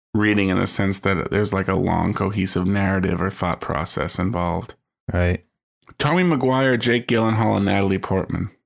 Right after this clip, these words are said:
Speaker 2: Uh, Spider-Man
Speaker 1: That
Speaker 2: six.
Speaker 1: That was the, uh, Brothers oh nine American version. That was the cast.
Speaker 2: That seems really fitting somehow.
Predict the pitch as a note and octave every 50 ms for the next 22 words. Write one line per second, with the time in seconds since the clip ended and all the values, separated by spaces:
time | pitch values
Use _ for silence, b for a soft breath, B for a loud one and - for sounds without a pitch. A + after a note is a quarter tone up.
0 | _ _ _ _ _ _ _ _ _ _ _ _ _ _ _ _ - - - G2
1 | F#2+ F#2 F#2+ F#2+ F#2 F#2 F#2 F#2+ F#2 F2+ - - - - A2+ A2 A2 A2 A2 G#2+
2 | G#2+ G2+ G#2 G#2 G#2 G#2 F#2+ - - - G#2+ - - - - - - - - _
3 | _ _ _ - G#2 G#2+ G2 A#2+ A2+ G#2 G#2 G#2 G2+ G2+ G2+ G2 F#2+ F#2+ F#2+ F#2+
4 | F#2 - E2 E2 - - G2+ G2 F#2+ F#2+ G2 F#2+ F#2 G2 G2+ G2 - - F#2+ F#2+
5 | F#2+ F#2 F2 F2+ F2+ F2+ F#2 F#2+ F#2 F#2 F#2 F#2 F#2+ - - _ - - F#2+ G2+
6 | F#2 E2+ E2 F2+ G2+ - - F2 F2+ F2+ - - - A#2+ F2 F#2+ G#2 G2+ - F#2+
7 | F2+ F#2 F#2 - - - - - - - - - - - _ - C#3+ - - E3+
8 | D#3+ C#3 A2+ A#2 A#2 A#2 A#2+ B2 A#2 - - - A2+ A2 A#2 G2 F2+ E2+ - -
9 | F#2 F2 E2 F2 F2 E2+ E2 E2